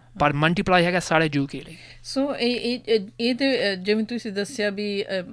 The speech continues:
Speaker 2: ਪਹਿਲੋਂ ਇਹ ਬੇਸਿਕ ਇਹ ਜਿਹੜੇ ਕੋਰਸਿਜ਼ ਆ, ਇਹ, ਮ, ਤੁਸੀਂ ਦੱਸਿਆ ਕਿ ਕੋਈ ਫੀਸ ਨਹੀਂ ਆ ਤੇ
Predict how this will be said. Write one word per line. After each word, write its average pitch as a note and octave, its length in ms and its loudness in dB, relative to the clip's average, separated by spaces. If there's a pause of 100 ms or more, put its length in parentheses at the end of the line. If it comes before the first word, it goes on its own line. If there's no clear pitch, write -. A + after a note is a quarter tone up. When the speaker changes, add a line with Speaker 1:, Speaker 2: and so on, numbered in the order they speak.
(540)
Speaker 2:
ਪਹਿਲੋਂ G3 420 4
ਇਹ F#3 80 0
ਬੇਸਿਕ F3 640 -2
ਇਹ F3+ 260 -4
ਜਿਹੜੇ F3+ 260 -2
ਕੋਰਸਿਜ਼ E3 600 -4
ਆ, D3 260 0
ਇਹ, D#3+ 400 -4 (200)
ਮ, E3 500 -8
ਤੁਸੀਂ E3+ 220 -8
ਦੱਸਿਆ E3 300 -2
ਕਿ E3+ 120 -6
ਕੋਈ E3 220 -2
ਫੀਸ D#3+ 380 -6
ਨਹੀਂ D#3+ 180 -2
ਆ D#3+ 120 -4
ਤੇ E3 280 -6